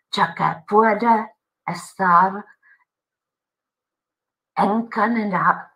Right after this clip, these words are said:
enca-, <laughs> pe-, perdón, encadenada y fascinada por la caverna o volverse hacia la luz.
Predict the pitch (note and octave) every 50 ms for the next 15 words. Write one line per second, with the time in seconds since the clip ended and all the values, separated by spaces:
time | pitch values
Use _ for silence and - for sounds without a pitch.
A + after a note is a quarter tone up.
0 | _ _ - C4 B3+ A#3 A3+ - A3 A3+ - - - - - - - - - C4+
1 | C4+ - F3+ - - C#4 - G#3+ G3+ G3 F3+ F3+ - - - - - G3 C#4+ C4+
2 | B3+ B3+ - B3+ G3 G3+ A3+ A3 G#3+ G#3+ F#3 F3 E3+ E3+ F3 F3 G3+ G3 F#3+ G3+
3 | G3+ - - _ E3+ E3 E3 - - - G3 F#3+ - - - A3 G#3 G3+ G3 -
4 | - F#3+ F#3+ F#3+ F3+ F3 F3 - - - - - - _ _ G3+ G#3+ - F3+ F#3+
5 | E3 - - - F3+ F3+ F#3+ F#3 G3 G3+ G#3+ G#3+ G3+ A3+ A3 G3+ - - D#3+ E3
6 | D#3+ - - F3+ F3+ F3+ F3+ - - - E3 - - F3 - - - - C#3 C#3
7 | - - F3+ F3+ F3 E3 E3 E3 - - _ _ _ _ _ _ D#3+ E3 F3 E3+
8 | D3+ C3+ - - - - - - _